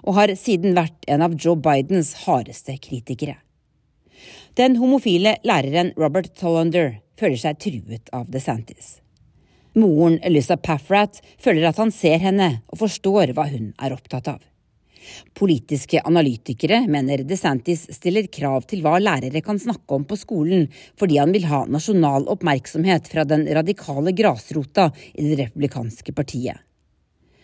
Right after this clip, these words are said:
Slik oppmerksomhet må du få om du har presidentambisjoner. Ron DeSantis viker nok til side dersom Trump bestemmer seg for å forsøke å bli president igjen. Donald Trump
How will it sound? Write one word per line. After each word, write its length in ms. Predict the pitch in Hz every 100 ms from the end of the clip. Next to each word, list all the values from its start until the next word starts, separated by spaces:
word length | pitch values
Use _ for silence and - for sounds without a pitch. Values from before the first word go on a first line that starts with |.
| _ _ _ _
Slik 400 | - - 160 -
oppmerksomhet 720 | 196 160 120 - 139 185 175 -
må 140 | 170 180
du 80 | 233
få 300 | - 131 117 - _
om 80 | 220
du 140 | 175 143
har 220 | 110 104 -
presidentambisjoner. 1120 | 139 127 117 107 - 135 131 135 135 135 - _ _ _ _ _ _ _ _ - - _ _ 180
Ron 240 | 226 226
DeSantis 720 | 254 - 147 123 180 180 156 123
viker 300 | 135 - 196
nok 160 | 196 -
til 140 | 240 -
side 400 | 202 107 156 147 117 -
dersom 320 | - 165 190
Trump 400 | - 185 190 175 -
bestemmer 460 | 196 - 123 123 135
seg 260 | 135 127 113
for 100 | 147
å 80 | 190
forsøke 540 | - 131 135 - -
å 80 | 196
bli 220 | 135 117
president 640 | 113 139 156 131 - - _ 151
igjen. 240 | 139 110 - _ _ _ _ _ _ _ _ _ _
Donald 300 | 156 165 175
Trump 320 | - 156 160